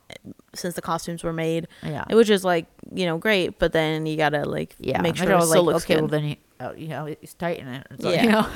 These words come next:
Speaker 1: Yeah, or, like, pin it or something.
Speaker 2: Yeah.
Speaker 1: Uh, especially 'cause she can sew, I feel like. She sh-
Speaker 2: Oh, yeah.
Speaker 1: I was expecting her to if it didn't fit, but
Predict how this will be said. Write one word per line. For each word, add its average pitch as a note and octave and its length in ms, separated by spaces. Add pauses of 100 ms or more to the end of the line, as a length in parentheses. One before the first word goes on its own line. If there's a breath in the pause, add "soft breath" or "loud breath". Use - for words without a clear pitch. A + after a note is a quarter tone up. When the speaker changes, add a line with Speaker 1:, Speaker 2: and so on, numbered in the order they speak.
Speaker 1:
Yeah, D#3 240
or, E3 40
like, E3 240
pin F3 160
it E3 120
or F3+ 60
something. F#3 300
Speaker 2:
Yeah. E3 180 (460 loud breath)
Speaker 1:
Uh, F#3 80
especially E4+ 360
'cause A3+ 140
she D4 160
can F#3+ 140
sew, F3 320
I D3 100
feel - 160
like. - 320 (380)
She F3+ 120
sh- - 240
Speaker 2:
Oh, B3 60
yeah. F#4 300
Speaker 1:
I G3 160
was G3 220
expecting G3+ 360
her F3 100
to - 200
if F3 180
it F3 40
didn't E3 240
fit, - 220
but - 160